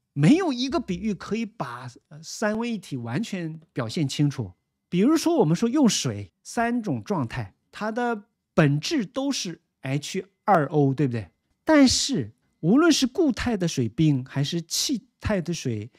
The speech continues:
呃，液态的水，还是气态的水，你发现这三种，虽然它们的本质是一，但是它们之间还是有区分的。气和冰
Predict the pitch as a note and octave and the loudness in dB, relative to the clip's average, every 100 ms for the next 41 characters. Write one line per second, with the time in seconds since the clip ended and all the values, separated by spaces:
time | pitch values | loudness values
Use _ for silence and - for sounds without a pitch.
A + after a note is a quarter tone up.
0 | _ - D#3 B3+ B3+ - G#3+ E3+ D3+ D3 | _ -4 -2 4 4 4 0 -4 -4 -4
1 | - A#2+ G#2 C3 B2 C#3 - B3 - E3+ | -2 -4 -2 -4 -4 -4 -6 -6 -4 -2
2 | C#3+ C3+ G#2+ F#2 _ _ _ E3+ F3 - | -2 -4 -8 -14 _ _ _ -2 0 2
3 | C4 C#4+ D#4 C4+ A3+ D#4 - - B3+ C4 | 2 2 0 0 -2 -6 -6 -6 -4 -4
4 | B3+ E3 A#2 G2+ G#2 _ _ _ - F#3 | -2 -2 -2 -6 -14 _ _ _ -6 2
5 | B3 D#4 D#4 C4+ C#4 C#4 C4 - E3 C3+ | 4 4 0 -2 0 2 0 2 2 2
6 | C#3 D#4+ - E3+ - F#3 D#3 B2 A#2+ _ | 0 -2 -2 -4 -2 0 2 0 -6 _
7 | _ _ - C#4 B3+ A#3+ - - C4 C4+ | _ _ 0 2 2 0 -4 0 2 2
8 | B3 - - B3 - B3+ B3 A#2+ C3+ - | 0 -2 -2 -2 0 0 0 0 0 0
9 | B3+ A2+ - C3 - G#2+ G2+ F#2 _ _ | 0 -2 -4 -8 -6 -10 -12 -18 _ _
10 | _ _ - - F4 G3+ - F#3+ - G#3 | _ _ -2 0 2 2 0 -2 0 2
11 | F3+ D#3+ B2+ | 4 4 0